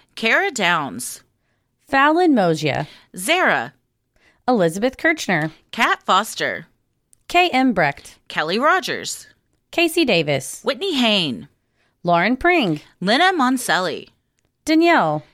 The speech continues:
Speaker 1: Katie Doricott Schumack.
Speaker 2: Jessica Olson.
Speaker 1: The Way Back Recap.
Speaker 2: Rosalind Turner.
Speaker 1: Stephanie Borden.
Speaker 2: Anna.
Speaker 1: Brittany.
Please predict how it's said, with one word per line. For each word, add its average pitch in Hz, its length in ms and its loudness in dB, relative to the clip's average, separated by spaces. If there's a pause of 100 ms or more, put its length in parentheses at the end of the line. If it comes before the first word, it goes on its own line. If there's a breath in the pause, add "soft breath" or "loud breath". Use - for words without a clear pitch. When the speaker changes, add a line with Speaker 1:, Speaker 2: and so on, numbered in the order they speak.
(140)
Speaker 1:
Katie 302 360 -2
Doricott 240 560 -2
Schumack. 160 680 -4 (440)
Speaker 2:
Jessica 156 380 -2
Olson. 185 560 0 (280 loud breath)
Speaker 1:
The 160 80 -2
Way 214 280 0
Back 285 320 0
Recap. 143 520 -4 (600)
Speaker 2:
Rosalind 180 460 0
Turner. 240 460 0 (120)
Speaker 1:
Stephanie 349 500 -6
Borden. 196 540 -2 (560)
Speaker 2:
Anna. 262 480 0 (160)
Speaker 1:
Brittany. 147 500 -4